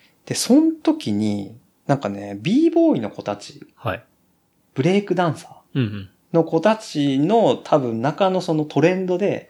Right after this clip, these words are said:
Speaker 2: うん。
Speaker 1: なんかラテンがかかっ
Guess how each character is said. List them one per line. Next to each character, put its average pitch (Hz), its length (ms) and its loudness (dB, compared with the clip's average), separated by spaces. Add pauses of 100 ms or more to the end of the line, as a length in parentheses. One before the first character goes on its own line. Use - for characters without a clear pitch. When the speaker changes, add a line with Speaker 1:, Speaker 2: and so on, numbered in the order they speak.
Speaker 2:
う 123 60 -4
ん。 101 80 -8 (420)
Speaker 1:
な 160 60 0
ん 131 40 2
か 113 60 2
ラ 139 140 4
テ 262 220 2
ン 233 680 2 (100)
が 196 120 2
か - 140 -10
か 220 140 2
っ 220 100 -4